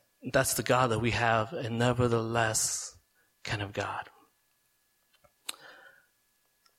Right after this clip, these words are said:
And so, just resonating a little bit with, uh, what Paul was sharing, right? And I was thinking, "Man, it's been two and a half years. How, you know,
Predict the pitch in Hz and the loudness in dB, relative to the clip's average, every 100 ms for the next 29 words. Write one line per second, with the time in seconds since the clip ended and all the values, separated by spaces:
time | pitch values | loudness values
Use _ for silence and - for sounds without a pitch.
0 | - 120 - 131 123 120 135 240 _ _ | -8 -2 2 4 4 2 -4 -14 _ _
1 | _ _ _ _ _ - - - - 147 | _ _ _ _ _ -20 -20 -10 -4 -4
2 | 139 143 147 143 135 127 123 123 131 123 | 0 0 4 4 4 4 2 4 4 6
3 | 117 120 - 113 113 113 101 - - - | 6 4 4 2 4 2 -2 -14 -18 -18
4 | - - 135 - 139 135 127 - - 123 | -10 0 6 6 8 4 4 2 4 4
5 | 120 113 113 - - - - - - 110 | 4 -2 -8 -16 -20 -20 -20 -14 -6 -6
6 | - - - - - 131 135 165 147 131 | -6 -18 -18 -10 -2 0 2 2 2 4
7 | 151 143 - 151 127 - - 165 156 139 | 4 4 4 4 2 2 2 4 4 4
8 | 139 135 127 131 113 107 - - _ - | 4 2 0 0 0 -2 -8 -10 _ -10
9 | - 156 160 151 - - - - - - | 2 6 6 4 0 -16 -18 -20 -20 -20
10 | _ _ - _ _ _ _ - 123 117 | _ _ -20 _ _ _ _ -8 0 0
11 | 113 117 | 0 -4